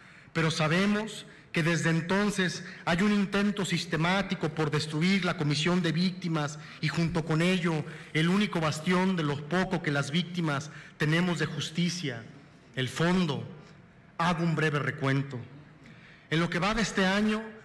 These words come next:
se redujo el setenta y cinco por ciento del presupuesto de operación de la Comisión de Víctimas y desde junio carece de titular. A causa de su deterioro, tiene treinta mul-,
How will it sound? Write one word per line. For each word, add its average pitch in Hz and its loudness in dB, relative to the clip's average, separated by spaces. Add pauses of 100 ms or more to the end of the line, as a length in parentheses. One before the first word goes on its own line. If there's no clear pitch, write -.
(120)
se - -2
redujo 185 2
el 208 0
setenta 170 0
y 160 0
cinco 214 2
por 156 0
ciento 196 2
del 165 0
presupuesto 170 0
de 185 2
operación 160 0
de 185 0
la 143 -2
Comisión 147 0
de 165 2
Víctimas 170 -2 (280)
y 165 0
desde 156 2
junio 180 0 (320)
carece 165 2
de 151 2
titular. 143 -2 (600)
A 147 0
causa 196 2
de 170 2
su 160 0
deterioro, 180 0 (460)
tiene 208 4
treinta 180 2
mul-, 196 2